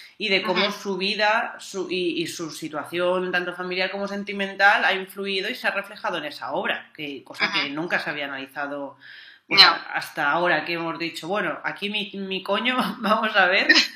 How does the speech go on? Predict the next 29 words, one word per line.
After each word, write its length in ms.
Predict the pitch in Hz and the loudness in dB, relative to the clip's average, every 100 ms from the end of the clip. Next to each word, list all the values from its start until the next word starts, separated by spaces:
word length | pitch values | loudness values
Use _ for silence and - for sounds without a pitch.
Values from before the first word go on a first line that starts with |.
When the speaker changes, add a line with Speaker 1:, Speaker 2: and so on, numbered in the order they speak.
| - | 2
Speaker 2:
<laughs> 300 | 285 302 - 262 - 339 285 - - - | 4 6 4 2 -4 -4 -2 0 2 8
Pero 160 | 262 247 | 8 8
lo 100 | 240 | 6
bueno 180 | 247 359 | 4 2
es 100 | - | 6
que 120 | 277 | 8
ella 220 | 294 403 254 | 10 10 8
en 80 | |
el 80 | 220 | 6
momento 320 | 208 202 233 320 | 4 0 4 6
ya 100 | 254 | 6
lo 100 | 311 | 4
publicó 400 | 302 277 269 294 | -2 -2 0 -2
con 200 | 196 196 | -2 -4
su 160 | - 226 | -4 -4
nombre 380 | 214 233 285 339 494 - - 220 | 0 0 2 0 0 -4 -4 -4
y 60 | |
fue 160 | 202 - | -2 2
Speaker 1:
Ujú. 40 | 254 | 2
Speaker 2:
como 200 | 262 233 | 4 6
bastante, 380 | 208 208 190 226 196 | 4 2 4 8 8
muy, 160 | 190 190 190 | 6 -6 -10
muy 140 | 190 190 | -10 2
bien 140 | 202 | 4
aceptada, 480 | 202 202 - 254 240 | 4 0 6 6 6
entonces 480 | 180 185 202 226 - | 2 -2 -2 -2 2
ya 160 | 170 190 | 8 8
es 160 | - | 6
un 100 | 220 | 0